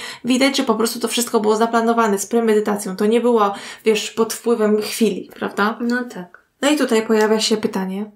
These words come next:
Speaker 1: dlaczego w ogóle w takim razie doszło do takiej tragedii? I ciężko znaleźć odpowiedź. Wiem, że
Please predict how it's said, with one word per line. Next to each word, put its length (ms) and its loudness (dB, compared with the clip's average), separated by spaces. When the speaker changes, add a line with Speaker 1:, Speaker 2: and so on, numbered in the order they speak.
Speaker 1:
dlaczego 640 2
w 80 -2
ogóle 300 2
w 40 -12
takim 280 -2
razie 240 -2
doszło 420 0
do 80 2
takiej 320 -6
tragedii? 540 -10
I 80 2
ciężko 640 2
znaleźć 500 2
odpowiedź. 880 0
Wiem, 380 0
że 260 0